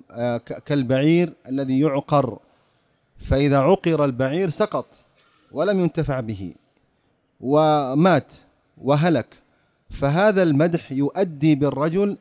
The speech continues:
إلى أن يهلك ويسقط وينقطع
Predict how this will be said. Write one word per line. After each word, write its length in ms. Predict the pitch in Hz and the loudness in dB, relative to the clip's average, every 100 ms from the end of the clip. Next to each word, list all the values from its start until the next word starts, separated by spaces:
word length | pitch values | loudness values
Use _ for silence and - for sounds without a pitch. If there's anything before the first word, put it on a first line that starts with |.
| _ | _
إلى 180 | 156 165 | -2 0
أن 500 | 151 - 180 170 160 - | 0 -2 0 0 0 -2
يهلك 680 | 131 185 151 131 107 - _ _ _ | 0 0 0 -2 -4 -8 _ _ _
ويسقط 560 | 117 156 196 - 120 107 _ _ 131 | -2 0 0 -2 -12 -14 _ _ -6
وينقطع 640 | 151 147 170 - 127 | -2 -2 -2 -2 -4